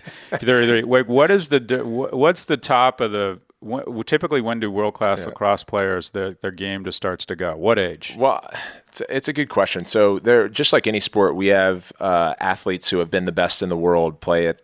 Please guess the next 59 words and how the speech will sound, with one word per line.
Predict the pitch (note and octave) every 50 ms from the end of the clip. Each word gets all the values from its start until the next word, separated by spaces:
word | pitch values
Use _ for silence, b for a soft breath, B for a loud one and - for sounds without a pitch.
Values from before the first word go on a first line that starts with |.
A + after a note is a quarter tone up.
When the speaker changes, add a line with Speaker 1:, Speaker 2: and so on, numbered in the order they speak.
| _ _
Speaker 1:
forty-one, | - - F#2 F2 E2+ E2+ D#2+ D#2 E2+ F2+ F#2+ G2+ - _ -
like | - -
Speaker 2:
So | - B2
there | A#2 B2
are | A#2+
Speaker 1:
Tom | -
Speaker 2:
guys | C3 C3 C3+ C#3 B2+ G2
Speaker 1:
Brady's | B2
Speaker 2:
in, | A2+
Speaker 1:
doing | G#2 G2+ G2+ G2+
right | G2+ G#2 G2
now. | A2 A2 A#2
Speaker 2:
there | A#2 A#2 A#2+
are | A#2
guys | A2+ C#3 C#3 C#3 - B2
in | A2
professional | - A2+ F#2+ B2 A2+ G#2+ - - A2 G#2+
lacrosse | G#2 - - G#2+ G2 G2 -
that | - F#2+
are | F2+
playing | - G2+ F#2 F#2 E2+
f-, | - _ -
at | G2+ F#2 -
forty. | - G2 F2 E2 E2 E2+ - _
Speaker 1:
Yeah, | _ G2+ B2+ B2+
because | A#2 A#2+ C#3+ C3+
it's | A#2+
a | B2+ - -
skill | - - C3 B2
position | - B2 A2 A2+ A2 - G#2+ F#2+
sport, | - - - - G2+ G2 F#2 E2 -
so | - - G2
you | G2 G2 F#2+
can | - - G2 F#2+
figure | - - - G#2+ F#2+ G2 G2 G2
out, | G2 G2 G2 F#2 D2+
like | B2 B2 -
hockey | - B2+ B2 C3 C3 - A2 F#2+ F2 D#2+ F2
even, | F2 D#2+ F2 E2 E2 E2 E2+ E2+ F2+ - _ -
Speaker 2:
So | - - F3
you | E3+ E3 E3+ F#3 F#3+
Speaker 1:
how | A#2+ A#2
Speaker 2:
could, | A2+ G#2+
Speaker 1:
to |
be | G#2 A2
Speaker 2:
you | G2 F#2 F#2+
Speaker 1:
impactful. | - - F#2 F2+
Speaker 2:
could | G#2+
reasonably | A#2+ C3+ C#3 - C3 A2+ A2 G#2+
go | G2 G2+ G2
another | G2 G2 G2 F2+ F#2 F#2 F2+ -
seven, | - - A2 G2+ F#2 G2 F2+
ten | - G2 F2+ F2+
years. | F2+ E2+ E2 E2 - - - - _ _ _ _ _ _ _ _ _ _ _ _ _ _ _ _
Speaker 1:
If | D3+ D3 -
I | C3 A2+
were | F#2 F2+ F2
lucky. | E2 E2 D#2+ - - D#2 C2+ - - _ _ _ _ _
Speaker 2:
Yeah. | G2 G2 G2 F#2+ G#2+